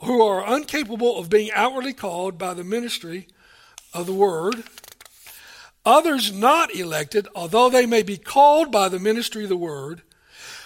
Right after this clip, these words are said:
may have some common operations of the Spirit, yet they never truly come unto Christ, and therefore cannot be saved, much less can men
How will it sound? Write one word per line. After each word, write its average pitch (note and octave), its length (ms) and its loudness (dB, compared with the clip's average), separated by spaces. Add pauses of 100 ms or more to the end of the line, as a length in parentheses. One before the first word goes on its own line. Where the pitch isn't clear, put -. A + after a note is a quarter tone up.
(120)
may B3+ 300 4
have B3+ 240 4
some D#4 400 2
common C#4 460 0
operations G#3 760 0
of C3+ 120 -14
the C3+ 80 -12
Spirit, C3 480 -10 (800)
yet G3 420 2
they G3 180 4
never B3 520 0
truly A#3+ 520 -4
come G3 580 -6
unto F3+ 280 -14
Christ, E3 680 -4 (840)
and F3+ 200 -6
therefore A3 520 4
cannot G3 560 -4
be G#3 140 -6
saved, C#3+ 600 -6 (580)
much G3 400 0
less F3+ 360 -2
can D#3+ 360 -8
men F#3 480 2